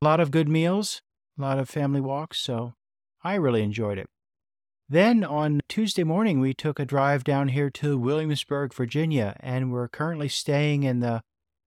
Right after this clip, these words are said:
Colonial Williamsburg Restored area. I'm actually recording this in a room of the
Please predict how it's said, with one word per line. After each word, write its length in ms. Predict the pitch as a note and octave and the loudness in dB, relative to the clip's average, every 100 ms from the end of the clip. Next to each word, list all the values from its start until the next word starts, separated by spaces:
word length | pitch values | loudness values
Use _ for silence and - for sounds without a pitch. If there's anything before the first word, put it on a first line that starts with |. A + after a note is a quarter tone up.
| _ - | _ -10
Colonial 560 | C#3+ D3 D#3 D#3+ D3+ | -2 2 2 4 4
Williamsburg 840 | C#3+ D3+ D3 C3 D3 C#3+ C#3+ C3 - C3 | 2 2 0 -2 -2 0 0 -2 -6 -4
Restored 540 | B2 - C#3+ C#3+ C#3 | -4 -2 0 0 0
area. 480 | C3 C3 C3+ D#3+ E3+ _ _ _ _ _ _ | 0 0 0 0 -4 _ _ _ _ _ _
I'm 160 | A#2+ B2+ | -4 -2
actually 320 | C3 - C#3 | -2 0 0
recording 520 | B2 A#2+ - D3+ C#3+ | 0 -2 -2 2 2
this 340 | C3+ D#3 - C3+ | 2 2 -2 -2
in 120 | C3+ | -2
a 80 | B2+ | 0
room 380 | B2+ D3 D3+ D3+ | 2 2 2 0
of 320 | B2+ B2+ A#2+ | -2 -2 0
the 320 | B2 B2 | 0 0